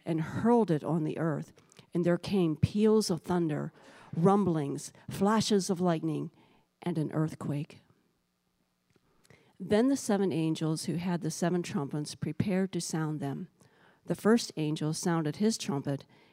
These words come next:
and there came hail and fire mixed with blood, and it was hurled down upon the earth. A third of the earth was burned up. A third of the trees were burned up, and all the green grass was burned up.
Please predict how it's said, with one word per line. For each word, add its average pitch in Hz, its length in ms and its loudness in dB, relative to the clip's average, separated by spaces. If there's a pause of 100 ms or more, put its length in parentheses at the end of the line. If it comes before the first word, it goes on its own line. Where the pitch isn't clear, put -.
(100)
and 151 140 -2
there 147 160 0
came 156 300 -2
hail 170 600 0
and - 160 -6
fire 170 460 0
mixed 165 380 -4
with 170 180 -6
blood, 139 380 -4 (340)
and 165 100 0
it 143 80 -2
was 151 180 -2
hurled 208 420 4
down 180 260 2
upon 170 320 0
the 160 160 -2
earth. - 340 -8 (540)
A 156 100 -4
third 175 280 4
of 202 80 4
the 180 180 4
earth 175 240 2
was 165 160 -2
burned 156 320 -2
up. 156 220 -4 (340)
A 175 80 -4
third 190 260 4
of 196 60 0
the 185 80 2
trees 190 420 2
were 160 140 -2
burned 147 320 -4
up, 147 220 -4 (280)
and 160 220 -2
all 196 220 6
the 202 80 4
green 185 340 4
grass 170 480 0
was 170 160 -2
burned 160 320 -2
up. 143 220 -2